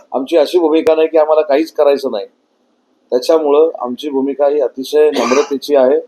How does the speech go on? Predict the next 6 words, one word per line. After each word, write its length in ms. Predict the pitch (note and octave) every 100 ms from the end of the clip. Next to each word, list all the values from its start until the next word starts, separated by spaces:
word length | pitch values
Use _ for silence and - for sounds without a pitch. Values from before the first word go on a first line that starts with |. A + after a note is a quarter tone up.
| _ _ _ _ _ -
तुम्ही 180 | B2+ C#3
त्याला 160 | C#3
नरमाईची 600 | C#3+ B2 A#2 C3+ C#3+ C3
म्हणा, 340 | D3 C3 D3+ B2 - _ _ _ -
नम्रतेची 520 | A2+ C3+ D3 C#3+ C#3+
म्हणा, 300 | C#3 C3 C#3